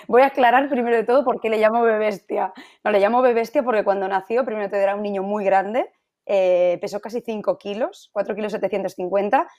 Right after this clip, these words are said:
Imaginaos, o sea, imagínate, lo que salió de dentro de mí era un, una bestia.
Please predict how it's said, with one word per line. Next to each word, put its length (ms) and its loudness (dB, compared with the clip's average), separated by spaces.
Imaginaos, 600 0
o 80 -6
sea, 180 2
imagínate, 600 0
lo 80 -4
que 80 2
salió 460 4
de 60 0
dentro 260 2
de 80 4
mí 200 0
era 200 4
un, 160 -4
una 240 2
bestia. 440 2